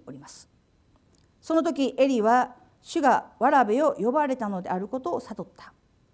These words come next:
そして、エリはサムエルに言った。行って寝なさい。もしあなたを呼ばれたら、しもべは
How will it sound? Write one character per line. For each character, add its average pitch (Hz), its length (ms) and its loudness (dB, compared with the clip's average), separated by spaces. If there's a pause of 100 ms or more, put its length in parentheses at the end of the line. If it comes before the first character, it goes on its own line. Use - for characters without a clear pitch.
(300)
そ - 100 -6
し - 120 -8
て、 339 260 -2 (420)
エ 254 120 6
リ 214 100 0
は 254 240 4
サ - 160 -4
ム 269 140 4
エ 233 100 2
ル 240 100 0
に 320 160 -2
言 - 120 -16
っ - 20 -20 (100)
た。 - 140 -12 (540)
行 254 120 -4
っ 254 40 -20
て - 360 -6
寝 196 120 -4
な 226 100 0
さ 180 160 -8
い。 151 80 -14 (640)
も 320 120 0
し 277 280 -2
あ 214 80 0
な 285 160 4
た 254 160 4
を 226 80 6
呼 208 140 2
ば 269 100 2
れ 233 80 0
た 208 160 -6
ら、 262 260 0 (300)
し - 220 -2
も 262 120 6
べ 240 140 6
は 320 240 2